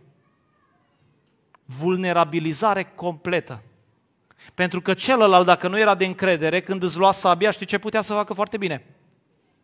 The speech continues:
Să te omoare. Să te omoare. Și unii ați trecut pe aici. V-ați vulnerabilizat și ați dat săbile din viața voastră și le-ați oferit și ați crezut că omul e de încredere. Și ce s-a întâmplat?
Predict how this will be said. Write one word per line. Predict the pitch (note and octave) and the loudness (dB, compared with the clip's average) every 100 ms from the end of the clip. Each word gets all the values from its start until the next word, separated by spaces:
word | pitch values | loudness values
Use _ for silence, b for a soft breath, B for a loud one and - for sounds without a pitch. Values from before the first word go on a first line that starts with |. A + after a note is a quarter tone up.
| _ _ _ | _ _ _
Să | - A#2+ | -20 -12
te | D3 | -12
omoare. | G3 D#3 - _ _ _ _ _ _ _ _ _ _ _ _ | -10 -12 -12 _ _ _ _ _ _ _ _ _ _ _ _
Să | - | -20
te | - | -10
omoare. | D#3 - B B | -10 -10 B B
Și | - | -12
unii | E3+ G#3 | -6 -4
ați | A3 | -4
trecut | F3+ E3+ A3 | -4 -6 -8
pe | G#3+ | -6
aici. | C#3 B2 - A2+ _ _ b b | -8 -8 -14 -20 _ _ b b
V-ați | C#3 C3+ | -8 -8
vulnerabilizat | B2 D3 D3 C#3+ C#3 C3+ B2 D#3 G3+ - - b b | -6 -6 -2 -4 -4 -8 -2 2 2 0 -20 b b
și | - | -16
ați | C#3+ A#2+ | -14 -2
dat | E3 - | -2 -2
săbile | - - G3+ F#3+ G3+ G3+ | -4 0 -2 0 0 0
din | F3 | -2
viața | D#3 F3 F3 F#3 | -2 0 0 -4
voastră | D3+ D3+ D3 G3 | 0 -2 -2 -6
și | F#3 F#3 | -6 -2
le-ați | E3+ - | -2 -2
oferit | D3+ D3+ C#3 D#3+ G3+ | -6 -4 -2 0 0
și | F#3 | -2
ați | - | -2
crezut | E3 D3+ F3+ | -6 -6 -6
că | F#3 | -2
omul | F3+ F#3+ | 0 0
e | G#3+ | 0
de | G#3+ | 0
încredere. | A3+ A3+ F#3+ D#3+ D#3 D#3+ F#3 G#3+ B B B B | 0 2 2 2 0 2 2 0 B B B B
Și | - | -14
ce | D#3 | -6
s-a | G#3 G#3 | -4 -2
întâmplat? | F3+ E3+ C#3+ B2+ - | -2 -4 -6 -10 -10